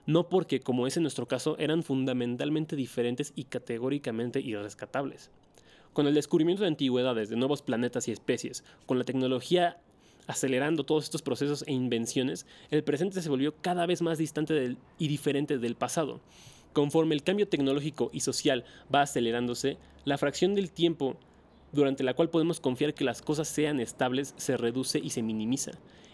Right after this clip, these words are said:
Este es un mundo en el que el estar quieto da miedo. Hartman Rosa, en su libro de la aceleración social, nos dice que la experiencia premoderna de ser excluido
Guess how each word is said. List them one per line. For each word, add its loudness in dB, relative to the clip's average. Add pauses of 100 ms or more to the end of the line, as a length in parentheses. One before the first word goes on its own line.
(100)
Este 4
es -2
un 2
mundo 2
en 2
el 2
que -2
el 2
estar -2
quieto 0 (460)
da 0
miedo. -2 (800)
Hartman 2
Rosa, 4
en 2
su -2
libro 2
de 2
la 2
aceleración 0
social, 0
nos -2
dice -2
que -2 (400)
la 4
experiencia 0
premoderna 2
de 0
ser 0
excluido -2